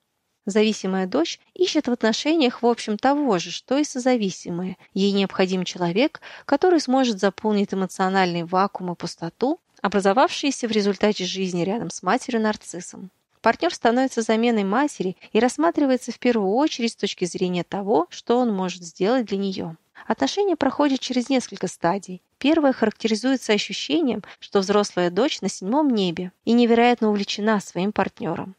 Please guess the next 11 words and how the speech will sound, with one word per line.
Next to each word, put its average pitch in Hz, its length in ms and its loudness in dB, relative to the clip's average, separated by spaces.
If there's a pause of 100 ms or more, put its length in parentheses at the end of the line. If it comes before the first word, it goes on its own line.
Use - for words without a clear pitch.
(100)
Я 196 160 2
называю 185 520 2
это 240 120 -2
страной 185 400 0
грёз, 170 440 -2 (160)
в - 60 -20
которой 196 360 2
зависимая 180 600 -2
дочь 190 360 -2
находит 190 440 -2
счастье. - 640 -10